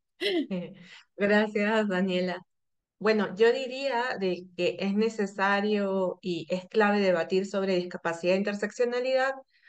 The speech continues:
justamente coincidiendo también con mi tocaya, voy a empezar por el capacitismo, porque pues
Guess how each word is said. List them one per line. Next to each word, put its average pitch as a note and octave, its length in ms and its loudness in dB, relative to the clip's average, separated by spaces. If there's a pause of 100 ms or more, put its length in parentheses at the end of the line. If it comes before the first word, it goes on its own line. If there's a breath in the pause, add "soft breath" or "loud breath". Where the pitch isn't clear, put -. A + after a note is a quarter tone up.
(200 loud breath)
justamente D#4 760 4
coincidiendo G3 680 0
también F#3 280 0
con G3 160 0
mi F#3+ 100 0
tocaya, F#3+ 540 2
voy F#3+ 120 4
a - 20 4
empezar F3+ 460 2
por F#3 140 4
el F3 160 6
capacitismo, F#3 920 -4
porque F3+ 460 0
pues D#3 400 -2